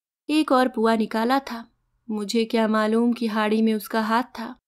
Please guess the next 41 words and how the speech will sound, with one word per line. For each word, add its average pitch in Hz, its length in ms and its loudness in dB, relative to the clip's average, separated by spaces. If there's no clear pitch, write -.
गरम 311 300 6
पुआ 240 360 2
उसके 226 240 0
हाथ 214 220 0
पर 233 100 -2
पड़ा, 226 500 -6
वह 262 140 -2
चीख 240 340 -2
उठा। 226 320 -6
गुस्से 220 400 -2
में 220 120 2
मैंने 220 360 2
उसी 220 280 -2
गरम 220 280 -2
छाछ 240 360 0
से 226 260 -4
उसकी 294 320 0
नंगी 226 340 2
पीठ 220 260 -4
पर 247 220 -2
दो 220 200 -2
चार 220 260 -2
हाथ 214 180 -2
जड़ 254 240 0
दिए। 240 300 -6
हाथ 320 280 4
तो 285 80 2
जला 240 300 2
ही 247 160 2
था, 233 260 0
पीठ 220 340 -4
भी 226 100 0
जल 214 220 -2
गई। 240 260 -8
मेरे 220 300 2
घर 220 220 -2
की 220 160 -4
होली 220 340 2
खराब 214 420 -2
हुई 233 240 2
ही। 233 280 -4